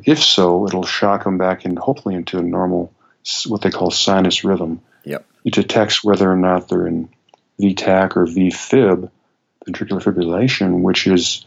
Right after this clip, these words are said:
Speaker 1: um, can, you know, go down the path of asystole and, and, and death. So it's really important,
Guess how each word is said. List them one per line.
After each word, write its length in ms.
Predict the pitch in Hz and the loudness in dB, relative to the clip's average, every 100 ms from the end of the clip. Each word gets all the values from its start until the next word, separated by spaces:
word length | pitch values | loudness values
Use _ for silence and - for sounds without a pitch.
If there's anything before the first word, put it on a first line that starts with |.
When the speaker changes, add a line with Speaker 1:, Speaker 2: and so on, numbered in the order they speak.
| _ _ _ - | _ _ _ -4
Speaker 1:
um, 500 | 107 92 85 87 90 _ _ _ _ - - - | -2 -2 -2 -4 -6 _ _ _ _ -20 -20 -16
can, 420 | - - 90 85 - _ _ _ _ - _ _ _ _ _ _ _ _ _ _ _ | -2 4 6 4 -2 _ _ _ _ -20 _ _ _ _ _ _ _ _ _ _ _
you 100 | - | -2
know, 80 | 82 | -2
go 180 | 82 95 | 2 4
down 200 | 92 87 | 4 4
the 80 | 82 | 2
path 420 | - 92 90 - | 2 2 0 -2
of 200 | 85 78 | -6 -4
asystole 760 | 95 92 - 98 - 101 92 | -2 0 2 0 2 0 2
and, 280 | 87 82 92 | 0 -2 -4
and, 240 | 85 85 - - | -4 -4 -8 -4
and 220 | 87 85 | 0 2
death. 260 | 90 85 - | 4 2 -2
So 540 | - - 87 87 87 - - - _ _ _ _ _ | -4 -2 -2 -4 -6 -10 -20 -20 _ _ _ _ _
it's 160 | 123 - | 2 6
really 120 | 139 | 6
important, 640 | 113 117 113 117 110 - | 6 4 4 4 0 -6